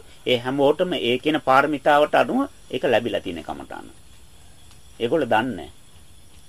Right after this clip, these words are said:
කොච්චර දුර්වලද? තමන්ට කමඨාන ඉපදෙනකොටම ලැබිලා ඒ බෝධිසත්වය ඒක දන්නේ නැහැ. ඒක දන්නේ. මේ ලෝකේ පාරමී ලැබිච්ච නැති කෙනෙක්,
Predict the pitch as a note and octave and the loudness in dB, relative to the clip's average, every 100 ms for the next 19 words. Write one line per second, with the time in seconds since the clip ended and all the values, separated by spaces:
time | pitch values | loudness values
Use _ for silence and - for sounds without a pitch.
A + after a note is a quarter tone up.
0 | - - - - - - - - - D#3+ | -20 -20 -20 -20 -20 -20 -20 -20 -12 -10
1 | A2+ G#2 G#2 E2 C2+ - - - - - | -8 -8 -6 -8 -10 -18 -20 -20 -20 -20
2 | - - - - - - - B2 D#3 G3 | -20 -20 -20 -20 -20 -20 -4 -2 0 0
3 | A3 A#3+ - D3 E3 E4 G#3 A3+ C#4 D#3+ | 0 0 0 -2 -2 0 0 2 2 0
4 | - G3 A#3 A#3 B3 A#3+ G3 C3+ D#3+ A#3 | 0 2 2 2 0 0 0 4 4 6
5 | G#3+ F#3+ F#3+ D#3+ G3+ A3 B3 B3 C#4+ B3 | 6 6 6 4 2 4 0 4 4 4
6 | D3+ A2 F2+ - - - - - - - | 2 2 -2 -12 -18 -20 -20 -20 -20 -20
7 | - - - - - - - - - - | -20 -20 -20 -20 -20 -20 -20 -20 -20 -20
8 | - - D2+ D2 D#2 - - - - - | -20 -18 -16 -16 -18 -20 -20 -20 -20 -20
9 | - - - - - - - - - - | -20 -20 -20 -20 -20 -20 -20 -20 -20 -12
10 | B2 D#3 D3 D3 D#3+ B3+ B3+ D#3+ F2 - | -4 -2 2 0 0 -2 0 0 -2 -10
11 | - - - - - - - - A#2+ D3 | -20 -20 -20 -20 -20 -20 -20 -8 -2 0
12 | F#3 A3 G#3 C3 A#2+ F#3 - F#3 B2+ A#2+ | 0 -2 -2 -2 -2 -4 -8 -6 -4 -6
13 | F#3+ A#2+ D#2+ | -4 -4 -6